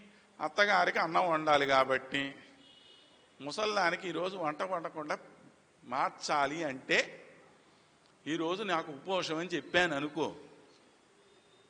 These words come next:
చస్తుంది ఆమెను కూర్చొని ఉంటుంది అక్కడ అనుకొని ప్రతీకారం తీర్చుకోవటానికి ఈ భక్తి అనేటువంటిది ముందు పెట్టుకొని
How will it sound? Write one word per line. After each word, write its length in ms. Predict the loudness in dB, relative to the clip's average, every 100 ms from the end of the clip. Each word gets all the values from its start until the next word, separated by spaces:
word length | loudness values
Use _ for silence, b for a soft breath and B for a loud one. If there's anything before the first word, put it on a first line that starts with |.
| _ _
చస్తుంది 540 | -8 -8 -10 -10 -4
ఆమెను 280 | -4 -2 -6
కూర్చొని 420 | -8 -14 -10 -10
ఉంటుంది 340 | -10 -12 -10 -10
అక్కడ 260 | -8 -6
అనుకొని 600 | -4 -4 -6 -8 -10 -10 -18 B B B
ప్రతీకారం 680 | -4 -2 -4 -2 -2 -2 -4
తీర్చుకోవటానికి 920 | -8 -12 -12 -10 -8 -8 -8 -10 -16 -20 -20 B -10
ఈ 160 | -8 -6
భక్తి 520 | -6 -8 -8 -10 -6
అనేటువంటిది 680 | -4 -6 -8 -8 -10 -10 -10
ముందు 260 | -8 -8
పెట్టుకొని 600 | -6 -8 -10 -10 -12 -14